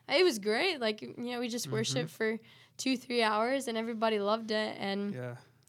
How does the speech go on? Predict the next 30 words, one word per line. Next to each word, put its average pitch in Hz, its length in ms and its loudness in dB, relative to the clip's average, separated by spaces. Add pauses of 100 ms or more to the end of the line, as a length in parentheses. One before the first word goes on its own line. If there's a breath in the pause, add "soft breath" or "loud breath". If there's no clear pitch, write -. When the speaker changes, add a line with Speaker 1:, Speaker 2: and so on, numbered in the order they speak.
(140)
Speaker 1:
then 247 180 2
a 269 40 4
few 285 200 0
weeks 262 320 4
ag-, 233 180 -8
later, 247 320 2
we're 277 80 2
like, 233 300 -2
"Let's - 220 -4
do 440 120 2
it 415 80 2
again." 277 460 -4
Speaker 2:
Yeah. 131 220 -4 (260 loud breath)
Speaker 1:
And 254 640 0
our 240 140 -2
friends 302 280 4
came, 320 380 4
and 277 100 2
they 277 100 8
brought 269 240 2
more 247 220 4
people, 320 460 -2
and 262 160 2
Speaker 2:
<laughs> 269 100 2
Speaker 1:
more 311 80 4
people 302 320 -4
came, 294 440 0
and, 226 160 -2 (600 loud breath)
um, 208 680 4 (120)
then 269 300 2